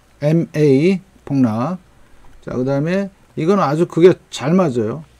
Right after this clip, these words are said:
자, 붕괴, 반등 내려오고 있죠. 바로 내려올진 몰라요. 아직 안 끝났기 때문에. 예,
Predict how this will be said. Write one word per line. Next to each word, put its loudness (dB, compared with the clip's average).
자, -6
붕괴, 4
반등 -2
내려오고 0
있죠. -16
바로 2
내려올진 2
몰라요. -2
아직 -4
안 -2
끝났기 -6
때문에. -14
예, -12